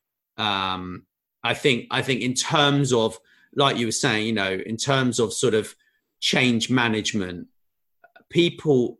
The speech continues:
people, you know, I mean, I've got a title here for, for this part of our, of our conversation, you know, why,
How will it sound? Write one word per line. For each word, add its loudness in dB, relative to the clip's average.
people, 2
you -4
know, -2
I -8
mean, -2
I've -4
got 4
a 4
title 0
here 2
for, -12
for -10
this 0
part -6
of -4
our, -6
of -10
our -2
conversation, -6
you -6
know, -4
why, 4